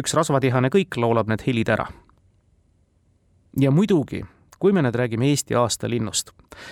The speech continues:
ei saa me üle ega ümber meie rahvuslinnust, suitsupääsukesest, kes lausa kahel korral on seda tiitlit kandnud. Aastatel kaks tuhat ja kaks tuhat üksteist. Ja suitsupääsukest vast isegi tänapäeval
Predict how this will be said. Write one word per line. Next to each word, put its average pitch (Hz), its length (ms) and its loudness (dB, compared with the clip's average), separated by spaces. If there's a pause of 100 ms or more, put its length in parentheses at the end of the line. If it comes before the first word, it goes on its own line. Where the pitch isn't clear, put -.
(240)
ei 131 140 2
saa 127 260 2
me 110 160 2
üle 175 300 2
ega 110 180 -2
ümber 135 420 2
meie 110 300 -2
rahvuslinnust, 120 1040 -4 (140)
suitsupääsukesest, 151 1120 0
kes 123 200 -2
lausa 123 280 0
kahel 180 400 0
korral 110 400 0 (140)
on 110 100 -2
seda 113 240 -4
tiitlit 123 360 -6
kandnud. 107 440 -2 (560)
Aastatel 117 520 0
kaks - 320 -4
tuhat - 480 -2 (200)
ja 127 220 0
kaks - 260 -4
tuhat 120 240 -2
üksteist. - 560 -8 (1160)
Ja 135 120 2
suitsupääsukest 180 800 0
vast 139 180 0
isegi 139 280 0
tänapäeval 127 640 0